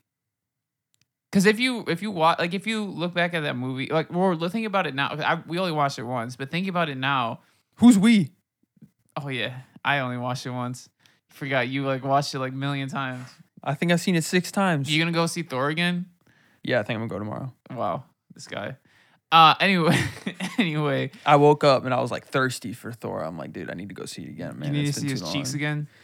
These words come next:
Speaker 2: I mean, seriously.
Speaker 1: You're going back for that?
Speaker 2: I mean, I don't necessarily need his cheeks, but that's, that's,
Speaker 1: One
Speaker 2: that
Speaker 1: of
Speaker 2: was,
Speaker 1: the
Speaker 2: that's a
Speaker 1: reasons.
Speaker 2: body, man.
Speaker 1: It's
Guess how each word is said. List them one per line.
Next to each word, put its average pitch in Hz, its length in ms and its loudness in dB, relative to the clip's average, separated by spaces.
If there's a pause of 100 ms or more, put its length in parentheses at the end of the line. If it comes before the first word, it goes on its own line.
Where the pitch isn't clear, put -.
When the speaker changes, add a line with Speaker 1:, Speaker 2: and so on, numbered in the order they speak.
(360)
Speaker 2:
I - 60 -6
mean, 127 160 -2
seriously. 127 680 -4 (100)
Speaker 1:
You're 139 260 -4
going 127 200 -4
back 127 180 -4
for - 80 -12
that? 135 320 -2
Speaker 2:
I 147 60 -2
mean, 147 160 4
I 135 100 6
don't 135 220 0 (240)
necessarily 135 380 -2
need 123 120 -4
his - 140 -8
cheeks, - 420 -6
but - 340 -10 (120)
that's, - 520 -6 (560)
that's, - 380 -4
Speaker 1:
One - 80 -2
Speaker 2:
that - 60 4
Speaker 1:
of 147 60 4
Speaker 2:
was, 175 80 2
Speaker 1:
the 139 60 0
Speaker 2:
that's 151 180 4
a 220 40 2
Speaker 1:
reasons. 165 60 0
Speaker 2:
body, 147 320 2
man. 95 400 -6
Speaker 1:
It's 131 100 -10